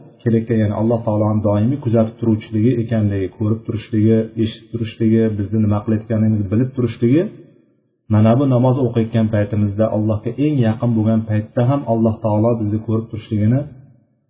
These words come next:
bu o'rniga keltirdida, so'ngra undan keyingi oyatda "Va huwa ma'akum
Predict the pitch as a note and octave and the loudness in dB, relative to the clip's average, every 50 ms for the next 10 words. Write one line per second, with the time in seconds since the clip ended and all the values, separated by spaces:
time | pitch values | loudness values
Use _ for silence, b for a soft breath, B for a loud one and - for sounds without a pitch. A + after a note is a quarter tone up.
0 | _ _ _ - A2 B2+ C3+ B2+ B2 A2+ A2+ A#2 A#2 A2 - - A#2+ A2 - A#2 | _ _ _ -2 0 2 4 4 4 4 4 2 0 0 0 0 0 0 0 0
1 | A2 G#2+ A#2+ A#2+ B2 C#3+ D#3+ F3 F3+ - - - - - _ _ _ _ _ - | 0 2 2 2 2 2 2 0 -2 -4 -12 -20 -20 -20 _ _ _ _ _ 0
2 | C3+ C3+ C#3+ D3 D#3 D#3 C3+ B2 A#2+ B2 A#2 A2+ A#2 A#2+ B2+ B2+ A#2+ A2 A2 A2 | 2 2 4 2 2 2 2 2 2 2 2 0 0 0 2 4 4 4 4 4
3 | A2 A2 - - C#3 C#3 C#3+ D3 - - A#2 A2+ B2 C3+ C3 A#2 A2+ A#2+ A#2+ A#2 | 2 0 0 2 4 4 4 4 0 -2 0 2 2 4 4 4 4 4 4 4
4 | G#2+ G#2+ A2 A2 A2+ A#2+ B2 A#2+ - D3+ E3 | 4 4 4 4 4 2 2 2 2 2 2